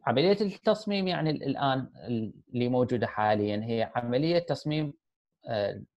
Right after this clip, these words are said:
يعني الكلفة التغيير في هذه العملية كلفة عالية جدًا، خاصة إذا كانت في مراحل متأخرة.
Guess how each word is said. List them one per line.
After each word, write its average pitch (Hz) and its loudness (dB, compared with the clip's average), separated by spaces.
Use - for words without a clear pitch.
يعني 104 -12
الكلفة 160 0
التغيير 135 4
في 123 2
هذه 147 6
العملية 135 4
كلفة 131 2
عالية 117 4
جدًا، 110 0
خاصة 113 0
إذا 104 -2
كانت 104 -4
في 95 -8
مراحل 95 -4
متأخرة. - -2